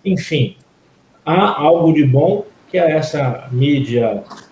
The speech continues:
suja não está divulgando, só tá divulgando aquilo que o presidente se expressa mal, o, os fatos negativos pra criar aquela situação, já dita aqui pelo nosso querido,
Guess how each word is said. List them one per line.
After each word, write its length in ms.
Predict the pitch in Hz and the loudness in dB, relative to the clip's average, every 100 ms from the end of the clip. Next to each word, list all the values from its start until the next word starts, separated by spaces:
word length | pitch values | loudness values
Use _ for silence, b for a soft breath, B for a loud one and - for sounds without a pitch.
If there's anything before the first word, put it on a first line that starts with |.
| _ _ _ | _ _ _
suja 680 | - - 170 170 196 - - | -10 -2 0 0 -2 -6 -8
não 240 | 165 180 | -6 -4
está 280 | 180 - 151 | -4 -4 -4
divulgando, 680 | 139 151 165 135 113 98 90 | -4 -6 -4 -4 -4 -8 -10
só 160 | - | -8
tá 160 | 117 123 | -6 -4
divulgando 560 | 127 123 139 127 147 147 | -4 -4 -6 -6 -4 -6
aquilo 420 | - 151 156 151 | -6 -6 -8 -8
que 360 | - 160 160 B _ - - | -8 -8 -8 B _ -16 -12
o 80 | |
presidente 520 | 139 143 131 139 147 - | -2 0 0 0 -2 -4
se 140 | 156 | -8
expressa 540 | 131 - 113 - 147 | -8 -4 -4 -2 -4
mal, 560 | 139 127 123 110 101 101 | -2 0 0 -2 -4 -8
o, 280 | 120 120 123 | -8 -6 -8
os 160 | - - | -10 -8
fatos 300 | 143 - - | -6 -6 -4
negativos 720 | 139 139 143 139 170 156 147 | -4 -2 -2 -2 -2 -2 -6
pra 200 | - 147 | -6 -6
criar 340 | - 139 143 143 | -4 -4 -2 -2
aquela 220 | 131 127 | -4 -4
situação, 640 | - - 131 127 151 160 b b b _ - | -6 -6 -6 -6 -8 -8 b b b _ -4
já 180 | 135 | 0
dita 320 | 127 135 127 127 | 0 0 -2 -2
aqui 180 | 127 | -2
pelo 240 | 123 123 123 | -4 -4 -2
nosso 300 | 123 120 123 | -4 -6 -10
querido, 540 | - 123 123 120 104 | -4 0 0 0 -4